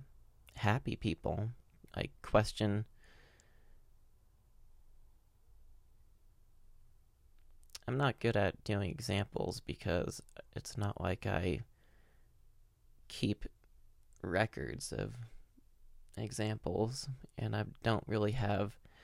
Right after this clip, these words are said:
a good imagination to just make up examples, but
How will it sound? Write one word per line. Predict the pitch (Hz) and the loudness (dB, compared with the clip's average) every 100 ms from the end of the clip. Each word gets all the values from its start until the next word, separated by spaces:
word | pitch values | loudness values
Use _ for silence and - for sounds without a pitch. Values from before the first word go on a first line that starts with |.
| - - - | -20 -20 -4
a | 107 | 2
good | 107 | 4
imagination | 101 92 98 - 87 53 - 90 | 4 0 -2 -2 0 0 -2 -4
to | - | -6
just | - 90 - | -4 -4 -4
make | - - 50 | -6 -2 -4
up | - - - - - | -4 -10 -12 -18 -4
examples, | - - 104 101 98 101 120 - | 0 2 2 0 0 0 0 -4
but | - - - | -4 -4 -6